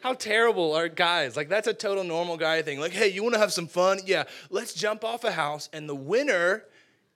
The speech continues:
doesn't die." Yeah, <laughs> let's do it. Let's do it. That, that, that's what I used to do. I used to be that cool, awesome, energetic teenager. I'm no longer there. I'm not that guy anymore. Uh, in fact, a few, few years ago, I was uh, with my brother Devin at a,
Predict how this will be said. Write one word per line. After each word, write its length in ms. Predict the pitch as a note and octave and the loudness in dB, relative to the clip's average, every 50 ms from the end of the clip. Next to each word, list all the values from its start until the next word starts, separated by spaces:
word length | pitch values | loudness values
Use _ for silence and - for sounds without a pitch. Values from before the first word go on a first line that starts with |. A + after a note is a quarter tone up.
| _ _ _ _ _ - | _ _ _ _ _ -6
doesn't 400 | - C3+ B2 C3 B2+ C3 B2 B2 | -4 -4 -4 -4 -6 -8 -8 -4
die." 400 | A2 C3 A2 G#2+ G#2+ G2+ G2 G2 | -2 0 0 2 2 0 0 2
Yeah, 520 | A2 D3+ F#3 G#3+ C4 D4 F4 G#4+ A#4 A#4+ - | 6 10 10 12 12 12 12 12 10 8 8
<laughs> 20 | |
let's 200 | D#4 E4 D#4+ A#3 | 8 6 4 6
do 180 | A3 E4 E4+ D#4+ | 8 8 10 10
it. 200 | A#3+ F3 C#3+ - - - - | 8 6 4 -2 -16 -20 -10
Let's 200 | F3 E3 F3 D#3+ | -2 -2 -2 0
do 140 | D3+ F#3 A3+ G#3+ | 4 4 4 4
it. 160 | C#3+ A#2 A#2+ | 4 0 0
That, 220 | D3 E3+ F#3+ - | 0 0 0 0
that, 200 | G3 F#3+ A3 A#3 | -2 -2 -2 0
that's 340 | A3+ A#3 B3+ C4+ C4 B3+ C4 | 0 0 0 0 0 -2 0
what 100 | C#4 C4 | 0 0
I 40 | B3 | 0
used 180 | A#3+ A#3+ - | 0 -4 -8
to 60 | A#3 A3+ | -8 -6
do. 220 | A#3 G#3 D#3+ A#2+ - - - - - | -4 -4 -4 -4 -10 -16 -20 -16 -10
I 80 | - | -8
used 380 | F#3 G3 G#3+ C4 D4 D4 - - | -6 -4 -2 -2 -2 -2 -6 -8
to 60 | B3 F#3+ | -6 -2
be 320 | G3 F#3 F3+ F3+ F#3+ F#3 - _ _ _ _ C#3+ | 0 0 0 0 -4 -6 -10 _ _ _ _ -6
that 320 | E3+ F#3 G3 F#3+ F#3+ _ | -2 -2 -2 -2 -4 _
cool, 580 | - - A3+ A3 G#3 G3 G3 G3 F#3+ G3 G3 F3+ | -10 -6 -4 0 0 2 2 2 0 0 -2 -2
awesome, 380 | - E3+ F3 E3+ - - F3 D#3 | -4 -6 -6 -6 -8 -12 -12 -12
energetic 480 | D3 D3+ D3 C3+ C#3+ D3 C#3+ D3 C#3+ - | -12 -12 -10 -6 -6 -6 -6 -6 -10 -12
teenager. 420 | F3 E3+ E3+ E3 D#3+ D3+ D#3 C#3+ | -14 -12 -12 -12 -10 -10 -12 -12
I'm 280 | D3+ D3+ D#3 D#3 E3 F3 | -10 -12 -12 -10 -8 -4
no 200 | F#3 G3+ G#3 G#3+ | -4 -2 0 0
longer 680 | A#3 A3+ G3 E3 D3 C3+ C#3 C3+ B2+ C3 B2 B2+ C3 C3 _ _ _ - _ _ _ _ | 0 0 -2 -2 -4 -4 -6 -8 -8 -8 -8 -8 -10 -14 _ _ _ -20 _ _ _ _
there. 260 | B2 B2 B2+ A2+ G#2+ | -12 -10 -10 -8 -8
I'm 140 | G#2+ A#2+ B2+ | -10 -12 -12
not 220 | C3+ D3 D#3 D3+ | -12 -12 -12 -10
that 180 | - C3 B2+ B2+ | -10 -12 -12 -10
guy 240 | B2+ A#2+ A2 G#2+ A2 | -12 -12 -12 -12 -12
anymore. 460 | A2 G#2+ A2 A#2 A#2 A#2+ A#2+ A#2+ - | -14 -16 -14 -12 -10 -10 -10 -10 -12
Uh, 120 | B2+ B2+ A#2+ - | -12 -14 -14 -14
in 100 | C#3 B2+ | -16 -14
fact, 280 | - - E3 D#3 D#3 D3 | -8 -8 -8 -8 -8 -12
a 40 | |
few, 380 | C3+ - F#3+ F#3+ F#3 F3 E3 - - | -16 -12 -12 -10 -8 -8 -10 -12 -14
few 160 | - F3+ F3 | -12 -10 -8
years 260 | D#3+ D#3+ E3 E3 D#3 | -6 -6 -6 -8 -8
ago, 240 | D#3 C#3 C#3 C3 B2 | -10 -10 -10 -8 -8
I 60 | A#2+ | -8
was 260 | B2 A#2 - - - _ _ _ _ _ _ _ _ _ | -10 -12 -14 -18 -18 _ _ _ _ _ _ _ _ _
uh, 160 | - B2+ A#2+ | -12 -12 -10
with 240 | A#2+ B2+ C#3+ D3 D3 | -8 -6 -8 -8 -8
my 120 | C#3 B2 A#2 | -10 -12 -12
brother 320 | G#2+ B2 B2 B2+ A#2 A#2+ | -8 -8 -8 -8 -8 -10
Devin 380 | A2+ A2+ B2+ B2 A#2 A#2+ A#2 A#2 | -10 -10 -10 -10 -10 -12 -16 -16
at 180 | G#2+ A#2 A2+ A#2 | -16 -16 -16 -14
a, 300 | G#2+ G#2+ G#2+ G2+ A2+ | -14 -16 -16 -18 -20